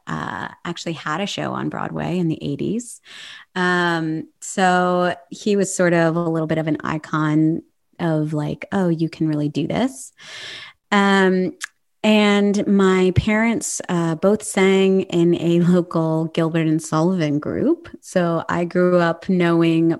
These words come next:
pretty much every lead tenor line in all the Gilbert and Sullivan shows at, like, the age fi-, of five.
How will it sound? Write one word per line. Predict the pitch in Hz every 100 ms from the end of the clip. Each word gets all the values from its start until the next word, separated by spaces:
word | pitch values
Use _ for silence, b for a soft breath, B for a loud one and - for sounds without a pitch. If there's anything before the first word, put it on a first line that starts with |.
| -
pretty | - 175 175
much | 170 156 - - -
every | 175 170 170 175 165
lead | 160 156 156 156 -
tenor | - 160 151 151
line | 147 147 147 156
in | - 156 151 147 147 -
all | - 160
the | 160
Gilbert | 156 156 151
and | 156
Sullivan | 143 156 156
shows | - 135 147
at, | -
like, | 165 160
the | 156
age | 156 160 -
fi-, | 160 -
of | 180 160 -
five. | 160 156 208 180